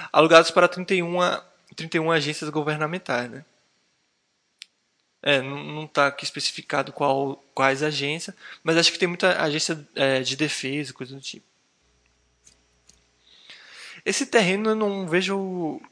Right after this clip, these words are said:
a graça dele e tudo mais. Eu sei que tá todo mundo falando porque tem youtuber falando, né? Mas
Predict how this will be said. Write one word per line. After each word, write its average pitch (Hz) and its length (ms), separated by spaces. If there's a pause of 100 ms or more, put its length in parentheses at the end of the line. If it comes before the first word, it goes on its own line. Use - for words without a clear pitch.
(100)
a 175 120
graça 151 480
dele 147 440
e 127 40
tudo 135 220
mais. 143 360 (400)
Eu 180 80
sei - 120
que - 100
tá 349 100
todo 233 160
mundo 233 100
falando 202 300
porque 202 280
tem 214 200
youtuber 202 380
falando, 165 540
né? 135 100
Mas 139 440